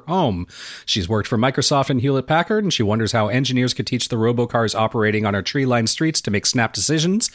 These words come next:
speed and slow with the flow of traffic, and yield to pedestrians coming from the nearby park. She's asked her husband, who is an award-winning sci-fi author, who doesn't drive, to wear a shiny vest while cycling to ensure <laughs> autonomous vehicles spot him in a rush of activity.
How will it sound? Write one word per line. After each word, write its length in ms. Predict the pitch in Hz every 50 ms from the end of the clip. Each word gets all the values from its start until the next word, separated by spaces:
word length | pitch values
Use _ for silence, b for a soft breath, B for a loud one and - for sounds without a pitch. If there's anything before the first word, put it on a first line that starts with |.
| B B B B B
speed 320 | - - - 117 107 95
and 100 | 95 92
slow 180 | - 120 110 104
with 140 | 104 98
the 60 | - 98
flow 240 | - - 113 104
of 80 | 104 101
traffic, 420 | - 123 123 131 - - 175 -
and 140 | - 107 98
yield 240 | 98 113 127 135 135
to 80 | 151 131
pedestrians 500 | 135 127 120 113 - - 123 113 123 -
coming 260 | - 120 101 104 107
from 180 | - 120 110
the 60 | 104 104
nearby 300 | 104 98 95 104 101 104
park. 400 | - - 160 147 104 92 - - B B B B B B B B
She's 240 | - - 156 123
asked 300 | - 147 160 202 - -
her 120 | 190 160 117
husband, 460 | - 180 208 190 147 113 104 113 135
who 120 | 127 120 117
is 80 | 104
an 80 | 107 107
award-winning 520 | 110 104 120 131 147 143 120 110 104 110
sci-fi 580 | 107 - - 117 110 - - - 135 127 131 110
author, 380 | 87 82 92 - - 101 185 - _ _
who 100 | - 117
doesn't 320 | 101 117 110 - 110 101 -
drive, 460 | - 139 127 107 98 95 120 - - B B B B B B B B
to 120 | B - 180
wear 260 | 151 175 190 208 196
a 80 | 165 160
shiny 460 | - - - 160 180 214 - 247 208
vest 320 | 180 185 180 - - -
while 180 | 151 147 151 147
cycling 460 | - - 160 156 190 185 - 117 101 - -
to 140 | - 117
ensure 360 | 107 117 - - 156 151 151 147
<laughs> 0 |
autonomous 540 | 143 135 - 143 135 139 139 147 147 -
vehicles 400 | - 139 131 120 120 - 131 131
spot 320 | - - - 120 110 117 107
him 120 | 110 107
in 80 | 113 117
a 60 | 120
rush 300 | 107 107 92 - - -
of 80 | 98 117
activity. 600 | 120 127 - - 214 214 180 117 104 90 90